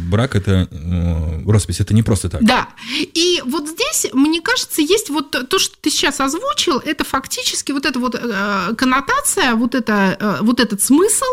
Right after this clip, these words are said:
Speaker 2: что если я уже представляю, то, а, это уже некий статус этой девушки, может быть.
Speaker 1: И этим
Speaker 2: Это может
Speaker 1: отношениям.
Speaker 2: быть. И этим отношениям какой-то.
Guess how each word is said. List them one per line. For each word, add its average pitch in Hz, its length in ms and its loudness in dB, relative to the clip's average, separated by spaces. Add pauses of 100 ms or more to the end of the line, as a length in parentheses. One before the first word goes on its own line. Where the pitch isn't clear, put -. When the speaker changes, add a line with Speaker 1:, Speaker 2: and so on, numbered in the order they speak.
(400)
Speaker 2:
что - 460 0
если 254 380 2
я 233 180 2
уже 220 260 2
представляю, 190 1040 2 (1120)
то, 262 520 4
а, 180 880 0 (440)
это - 280 0
уже 247 280 4
некий 240 380 2
статус 180 640 -6
этой 165 260 -8
девушки, 208 540 -6
может 466 400 -8
быть. 392 260 0
Speaker 1:
И - 80 4
этим 131 60 8
Speaker 2:
Это 117 140 2
может 101 160 4
Speaker 1:
отношениям. 101 440 0
Speaker 2:
быть. 85 100 -4 (240)
И 254 140 -2
этим 196 220 -2
отношениям 339 580 -2
какой-то. 262 320 -4